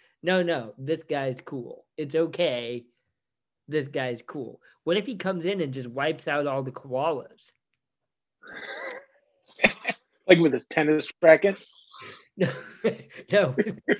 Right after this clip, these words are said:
Speaker 1: his mutant form of cor-, of coronavirus. <laughs> Right?
Speaker 2: <sighs>
Speaker 1: Fucking jumps
Speaker 2: Yeah.
Speaker 1: Novak Djokovic to the koala.
Speaker 2: Right. He's the,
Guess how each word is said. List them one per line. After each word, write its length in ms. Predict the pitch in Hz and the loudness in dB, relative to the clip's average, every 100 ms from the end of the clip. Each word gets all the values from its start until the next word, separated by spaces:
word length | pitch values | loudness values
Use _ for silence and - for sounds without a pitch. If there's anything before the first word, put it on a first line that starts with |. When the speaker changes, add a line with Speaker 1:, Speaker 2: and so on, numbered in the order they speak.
| 349 - 151 | 0 -2 4
Speaker 1:
his 200 | 202 147 | 4 4
mutant 680 | 147 160 185 185 175 165 135 | -2 0 0 2 -2 -2 -2
form 320 | 151 170 165 | 4 4 4
of 120 | 143 - - | -2 -6 -14
cor-, 380 | 143 135 - - _ - - _ _ - | -12 -12 -12 -16 _ -18 -18 _ _ -6
of 300 | - 123 - 135 | -4 -8 -14 -10
coronavirus. 1400 | 135 131 139 180 135 127 139 135 143 120 160 131 - 139 - 135 143 - | -4 0 0 -2 -4 -8 -14 -12 -12 -10 -10 -10 -14 -16 -20 -20 -20 -10
<laughs> 100 | - - _ _ _ _ _ _ _ 262 - - - - _ _ _ | -10 -10 _ _ _ _ _ _ _ -20 -18 -16 -16 -18 _ _ _
Right? 420 | 165 175 190 220 - - | -2 0 2 0 -4 -6
Speaker 2:
<sighs> 120 | - | 4
Speaker 1:
Fucking 600 | 190 180 - - 180 147 | 6 6 0 -2 -2 2
jumps 200 | 156 170 | 6 12
Speaker 2:
Yeah. 180 | 160 - - 151 | 12 10 0 -2
Speaker 1:
Novak 460 | 165 160 160 160 | 2 2 2 -2
Djokovic 680 | 147 143 165 175 143 131 131 | -4 2 2 2 -2 -4 -4
to 120 | - 147 | -6 -4
the 80 | |
koala. 800 | 139 147 143 139 185 160 117 120 _ _ _ _ _ _ _ _ _ _ _ - | -4 -4 -2 2 2 0 -4 -10 _ _ _ _ _ _ _ _ _ _ _ -4
Speaker 2:
Right. 340 | 139 151 127 - _ _ - | 4 4 4 -2 _ _ -2
He's 260 | 170 139 | 0 0
the, 340 | - 135 123 | 0 2 2